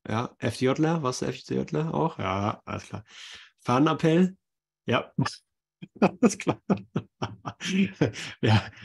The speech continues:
wir teilen, wir teilen eine kollektive Geschichte, die der D D R, und, ähm, ich fand's toll. Also ich fand's klasse, in der D D R in der Schule zu sein.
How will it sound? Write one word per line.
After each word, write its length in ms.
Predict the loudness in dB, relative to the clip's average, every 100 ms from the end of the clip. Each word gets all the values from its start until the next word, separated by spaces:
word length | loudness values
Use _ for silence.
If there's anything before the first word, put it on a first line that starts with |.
| -4
wir 100 | 2
teilen, 380 | 4 6 6 4 -4 _ _ -6
wir 80 | 2
teilen 200 | 4 4
eine 160 | 2
kollektive 500 | 2 2 2 0 0
Geschichte, 580 | -2 -4 -6 -4 -4 -4 -10 -20 _ _ -4
die 120 | 2
der 120 | 4
D 140 | 4
D 180 | 4 4
R, 320 | 2 2 0
und, 460 | -2 0 0 -2 -6 -6
ähm, 760 | -2 -2 0 0 0 0 -2 _ _ _ _ _ _ _ _ _ -18 -4 0 2
ich 160 | 2 2
fand's 220 | 0 2
toll. 300 | 0 0 -2
Also 140 | 2 2
ich 100 | 4
fand's 300 | 0 0 -2
klasse, 340 | -2 2 2
in 80 | 2
der 80 | 2
D 120 | 0
D 120 | -2
R 60 | -2
in 60 |
der 80 | -4
Schule 220 | -4 -6
zu 140 | -6 -8
sein. 360 | -4 -6 -6